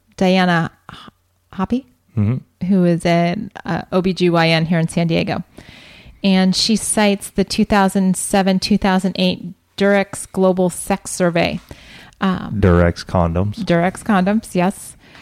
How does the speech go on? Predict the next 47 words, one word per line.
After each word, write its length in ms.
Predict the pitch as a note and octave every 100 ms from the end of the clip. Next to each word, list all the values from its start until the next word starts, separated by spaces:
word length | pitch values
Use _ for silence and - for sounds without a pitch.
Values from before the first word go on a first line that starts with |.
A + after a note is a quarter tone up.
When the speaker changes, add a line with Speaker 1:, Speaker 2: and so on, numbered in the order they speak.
| - _ _
Speaker 1:
And 380 | G3+ F#3+ F#3 F#3
it 60 | F#3+
goes 140 | G3+
on 140 | G3+ G3
to 60 |
say 180 | - G3
that 140 | F3+
couples 280 | - G#3+ A#3
in 120 | A3
Greece 240 | G3 F#3+ -
have 160 | F#3
the 80 | F3+
most 300 | F3+ F#3+ G#3
sex, 340 | F#3 F3+ - F#3
approximately 480 | - F3+ - F#3+
a 40 | F3+
hundred 200 | F#3 F#3+
and 120 | G3
sixty-four 460 | F#3+ - F#3+ F#3+ F#3+
times 320 | G3 F#3+ G3
a 40 |
year, 340 | G3+ F3+ E3+ F3+
with 240 | F#3 -
Brazil 380 | F#3+ F3+ G3 G#3+
following 420 | - G3 G#3 G#3
closely 420 | - F#3 - F3+
with 80 | F3+
a 60 | F3+
hundred 220 | F#3+ F#3+
and 120 | F#3
forty 240 | F#3+ F#3+
times, 720 | F#3 - G3+ G3+ G3 G3 - -
four 140 | - G#3+
hundred 260 | A3+ G#3
forty-five 380 | G#3 G3 - F#3
times 260 | - F#3 -
per 140 | -
year. 260 | E3+ - - - - - -
Speaker 2:
A 60 |
hundred 280 | G#2 A2+ A#2+
and 100 | B2
forty-five 360 | C3 B2+ B2+ B2+
times 240 | B2+ C#3
in 60 | A#2+
Brazil? 340 | A2 G#2 C#3 - _ _ -
Speaker 1:
Brazil. 360 | F3 C#3 - _ _ -
Speaker 2:
Okay. 280 | F2+ F2+